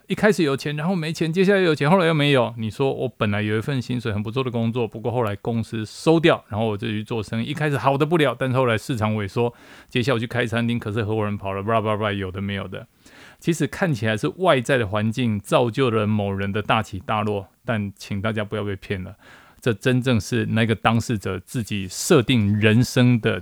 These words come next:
金钱蓝图。作者提到说，你自己是要设定拥有高收入、中收入还是低收入？你知道我们很多人真的有测-，确定的设定的数字范围，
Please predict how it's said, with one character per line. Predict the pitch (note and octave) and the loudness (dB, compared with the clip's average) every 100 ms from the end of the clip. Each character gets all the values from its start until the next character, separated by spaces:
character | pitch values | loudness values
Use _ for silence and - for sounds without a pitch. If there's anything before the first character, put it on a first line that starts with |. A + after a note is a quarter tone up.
| - | -6
金 | A2+ A2 | -4 -4
钱 | - F#2+ F#2+ | -4 -6 -6
蓝 | F#2 F#2+ | -6 -6
图。 | G2 F#2 G#2+ - _ - - - - - - _ - | -8 -10 -12 -16 _ -20 -20 -20 -20 -20 -20 _ 6
作 | G3 | 8
者 | B2+ | 8
提 | B2 | 4
到 | C#3 C3+ | 2 4
说， | C3 C3 B2+ _ _ _ _ _ _ _ _ _ _ _ | 4 2 0 _ _ _ _ _ _ _ _ _ _ _
你 | B2+ | 0
自 | B2+ | 0
己 | D#3 B2+ | -2 0
是 | D#3+ | 0
要 | |
设 | C#3 D#3 | 2 0
定 | C3+ C3 | 2 2
拥 | B2+ B2+ | 2 2
有 | |
高 | G#2 B2 | 2 0
收 | A#2+ A#2+ | 2 2
入、 | B2 A#2 | 2 0
中 | G#2 A2+ A2 | 0 0 2
收 | A2+ | 2
入 | A2 | 2
还 | G2+ G2 | 2 0
是 | G2+ | -2
低 | G#2+ | -4
收 | G2+ G#2 | -4 -2
入？ | G2 G2+ - - | -2 -4 -8 -2
你 | A#2 | 2
知 | |
道 | F3 E3 | 4 4
我 | A2+ | 4
们 | A2 | 0
很 | G2+ G2+ G2 | 0 2 2
多 | G2 C3+ | 4 4
人 | A2 G2 F#2 - _ | 4 2 -4 -12 _
真 | - B2+ C3 B2+ | 0 4 4 4
的 | A2+ G#2 G2+ - _ _ _ _ _ - - | 2 2 -2 -10 _ _ _ _ _ -20 -4
有 | A2 G2+ F#2+ | 0 2 0
测-， | - - D3+ A2+ | -4 2 4 4
确 | - D#3 | 2 2
定 | B2 B2 | 6 6
的 | |
设 | G#2 - C3+ A2 | 4 4 4 4
定 | - A#2 | 4 4
的 | G2+ | 4
数 | F#2 C3+ | 2 0
字 | A2 | 0
范 | A2 A#2+ G#2 | 2 2 2
围， | G2 F#2+ | 0 -4